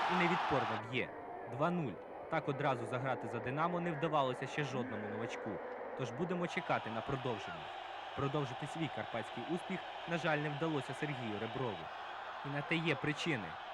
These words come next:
Саме до нього була прикута особлива увага захисту Жальгіріса. А Сорокіна з часом аж надто опікав динамівського форварда.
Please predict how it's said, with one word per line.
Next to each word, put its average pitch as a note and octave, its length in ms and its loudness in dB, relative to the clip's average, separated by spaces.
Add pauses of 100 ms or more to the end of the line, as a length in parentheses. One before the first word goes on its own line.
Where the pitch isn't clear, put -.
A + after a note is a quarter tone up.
(120)
Саме C3+ 200 2
до C3+ 120 2
нього D#3 340 2
була A2+ 160 2
прикута E3 460 2
особлива D#3+ 580 2
увага C#3+ 420 2
захисту A#2+ 440 -2 (100)
Жальгіріса. G#2 500 -2 (380)
А A2+ 60 0
Сорокіна D#3+ 520 0
з - 140 -4
часом E3 320 2 (180)
аж E3 160 2
надто D#3+ 320 4
опікав D3+ 440 2
динамівського A2+ 640 -2
форварда. G2+ 460 -2